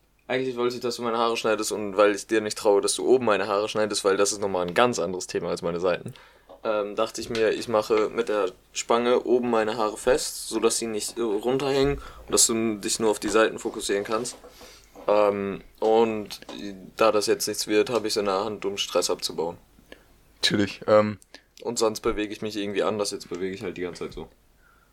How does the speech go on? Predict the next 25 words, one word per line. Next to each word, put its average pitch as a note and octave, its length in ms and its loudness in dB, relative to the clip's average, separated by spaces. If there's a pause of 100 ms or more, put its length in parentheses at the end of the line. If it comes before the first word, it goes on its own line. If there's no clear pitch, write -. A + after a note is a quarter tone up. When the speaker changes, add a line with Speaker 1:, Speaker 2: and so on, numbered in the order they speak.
(200)
Speaker 2:
Andere B2+ 400 2
Frage. A#2+ 600 4 (880)
Speaker 1:
Ist - 140 -8
von G#2+ 120 -4
meiner F2 240 -2
Schwester, E2+ 340 -2 (140)
danke. F2+ 260 2 (880)
Speaker 2:
Ach - 120 -2
so, A#2+ 120 4
Speaker 1:
Sie G2 40 4
weiß G#2 180 6
Speaker 2:
ähm, - 60 4
Speaker 1:
zwar A2 100 -2
nichts G2 180 -4
davon, F2+ 260 0
aber F2 180 0
danke. E2+ 280 -8 (460)
Speaker 2:
Ja, A2 480 4
ähm, A2 500 -10
was A2 240 -2
ich - 300 -16
dich - 500 -12
eigentlich A#2+ 480 -6
fragen G2+ 440 -6
wollte, G#2+ 520 -4